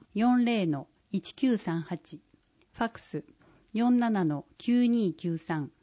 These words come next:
精神科医による依存症相談。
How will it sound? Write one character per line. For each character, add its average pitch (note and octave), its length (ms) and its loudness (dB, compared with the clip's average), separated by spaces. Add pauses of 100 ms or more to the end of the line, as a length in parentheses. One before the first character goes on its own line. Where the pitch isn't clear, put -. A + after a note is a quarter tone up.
(1300)
精 C4+ 280 4
神 C4 300 2
科 C4 140 4
医 A#3 100 6
に F#3+ 120 4
よ D#3+ 140 4
る D3+ 260 -4
依 F3+ 100 0
存 B3 260 4
症 A#3 360 2
相 G#3+ 300 -2
談。 C3 260 -6